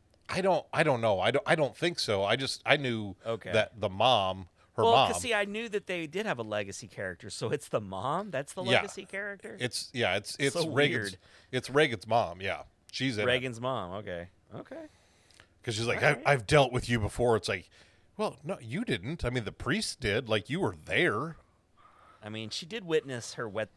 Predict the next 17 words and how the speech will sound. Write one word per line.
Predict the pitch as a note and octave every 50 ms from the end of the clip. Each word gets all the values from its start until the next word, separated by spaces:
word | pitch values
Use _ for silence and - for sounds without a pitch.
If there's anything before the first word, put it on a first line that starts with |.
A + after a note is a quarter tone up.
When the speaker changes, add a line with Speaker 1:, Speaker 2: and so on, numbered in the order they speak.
| _ _ _
Speaker 2:
the | - G2
floor. | - - - G2 F#2+ G2 F#2+ F2+ E2 D#2+ D#2+ E2 - _ _ _ A2
Speaker 1:
Yeah. | A#2+ A2
Speaker 2:
That | E2+ D#2
was | - F#2+
embarrassing. | E2+ E2 E2+ E2 E2+ E2+ E2+ - - F#2+ F2 E2+ E2+ - _ _ _ _ _ _ A#2+
Speaker 1:
Yeah. | A2 G#2 F#2
Speaker 2:
In | E2+ D#2+
front | F2+
of | E2
all | F2 F2+ F2+
of | F2 D#2+
her | E2 E2+ E2 E2 E2+ - _ _ _
dinner | - A#2 G#2+ A2 A2 G2+
guests. | G#2+ G#2+ G#2+ G#2 - - - - - - - - - - - A2+
Speaker 1:
Oh, | A2+ A2 F#2+ - - - -
great. | - - - - F2 E2+ F2 - -